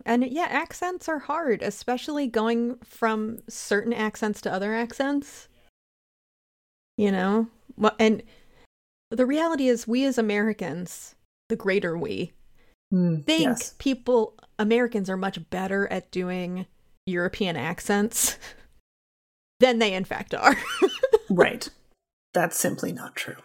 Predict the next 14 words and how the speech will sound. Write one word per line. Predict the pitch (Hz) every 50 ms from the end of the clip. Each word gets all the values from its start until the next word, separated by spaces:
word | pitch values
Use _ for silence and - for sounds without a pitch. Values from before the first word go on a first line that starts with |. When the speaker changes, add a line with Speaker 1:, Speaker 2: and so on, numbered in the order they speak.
| _ _ _ _ _ _ _ _ _ _ _ _ _ _ - - - - 226
Speaker 1:
I | 240 285
was | 247 226 233 240 220 - - - - -
legit | 208 196 214 208 208 - 262 262 -
thinking | - 247 233 254 240 214
about | 202 - - 208 208 -
this | - 190 185 - -
last | - 180 220 240 233 -
night | 233 208 196 202 196 - - _ - - - - - - - - _ _ _ _
when | 196 208 185 180 175 160 143 - - - _ _ -
you | - 190 190 208 220 226
and | 226 214
I | 202 202 202 202
were | 202 196 190
discussing | - 190 180 - - - - 196 190 - - 202 185 180 180 175 156